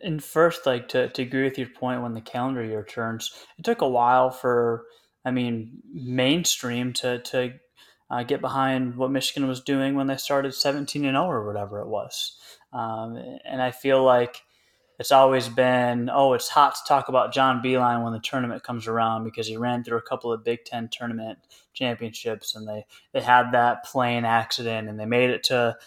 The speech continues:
the championship game." And I feel like Michigan does get talked about probably, if, if not n-, near the top, really close to it when it comes to tournament time because of the success they've had in the last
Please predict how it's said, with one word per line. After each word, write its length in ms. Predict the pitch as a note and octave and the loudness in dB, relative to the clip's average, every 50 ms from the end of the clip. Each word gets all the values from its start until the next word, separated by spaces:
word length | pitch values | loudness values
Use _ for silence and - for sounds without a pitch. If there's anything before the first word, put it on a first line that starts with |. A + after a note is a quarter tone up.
| _ _ _ | _ _ _
the 80 | C3+ | -8
championship 760 | A#2+ - - B2+ A#2+ A#2+ A#2+ A#2+ A#2+ A2+ A2+ - A#2 A2 - _ | -6 -4 -2 -2 -2 -2 -2 -4 -6 -6 -6 -6 -6 -6 -6 _
game." 300 | - A2+ A2+ A2 A2+ A2+ | -8 -8 -8 -8 -8 -8
And 100 | A2+ A2 | -8 -10
I 40 | |
feel 200 | - - E3 E3+ | -6 0 4 6
like 200 | D#3+ D3 C#3 B2+ | 6 6 6 6
Michigan 460 | C#3 D3 C#3 - - - C3 A#2+ A2+ A2+ | 2 2 2 2 2 2 -2 -4 -2 4
does 280 | - C3+ D3+ E3 D#3+ - | 6 6 8 6 4 0
get 160 | - B2 - | -4 -8 -4
talked 320 | - B2+ A2+ G#2+ - - | -2 0 0 0 -4 -8
about 340 | A2 G#2+ A2+ A2+ A2+ A2 - - - _ _ _ _ _ _ _ _ _ _ _ _ _ _ _ | -2 0 2 4 4 2 0 -4 -10 _ _ _ _ _ _ _ _ _ _ _ _ _ _ _
probably, 640 | - - F3+ A3+ B3+ G#3 E3 D3+ D3 C#3+ C3+ C3 C3 C3+ | 6 8 8 10 8 6 4 4 6 6 6 6 4 4
if, 240 | C#3 - C#3+ C3 - - E3+ | 2 -2 -4 -6 -8 -6 -6
if 160 | D3+ C#3+ D3 | -4 -4 0
not 380 | E3 E3+ E3+ D#3 D3+ C#3+ - - - - - - _ _ _ _ _ _ _ | 2 4 6 8 8 6 4 2 -6 -14 -20 -20 _ _ _ _ _ _ _
n-, 240 | - - - D#3 D3 | -14 -10 -6 -4 0
near 280 | D3+ D#3+ D#3+ D#3 D#3 D3+ | 2 4 6 6 6 6
the 100 | C3+ B2+ | 4 0
top, 400 | - - C3+ B2 A#2 A#2 - - | -2 0 2 2 2 2 2 -2
really 360 | B2 B2+ C#3 C#3+ C3+ B2 A#2+ | -2 2 2 4 4 4 2
close 360 | A#2 - - C3 B2+ A#2 - - | 0 0 2 2 2 2 0 -4
to 120 | - A2+ | -4 -4
it 80 | A2 A2 | -2 0
when 140 | B2+ C3+ C#3 | 0 -2 -2
it 80 | C3 | -2
comes 240 | - D#3 C#3+ C#3 B2 | -2 0 0 0 -2
to 60 | A#2 | -4
tournament 360 | - - - G3+ F3+ D#3+ G2 - | -4 -2 -2 -2 -2 -2 -4 -2
time 280 | - C#3 B2+ B2+ C3 | 0 2 2 2 0
because 260 | C3 C3 - G3 F#3 | -2 -2 -2 -2 0
of 100 | F3 E3+ | 0 -2
the 80 | C#3+ C3+ | -2 -4
success 520 | - - D3 - - - D3 B2+ - - | -4 -6 -6 -8 -2 0 0 0 0 0
they've 180 | - B2+ A#2 - | -2 -2 -2 0
had 340 | - B2+ B2 A#2+ A2+ A2 A2 | 2 4 6 6 6 4 0
in 120 | A2 A2 | -2 -6
the 80 | A2 A2 | -6 -4
last 440 | A2 A2 G#2+ G#2 - - - - | -4 -4 -4 -4 -6 -10 -14 -16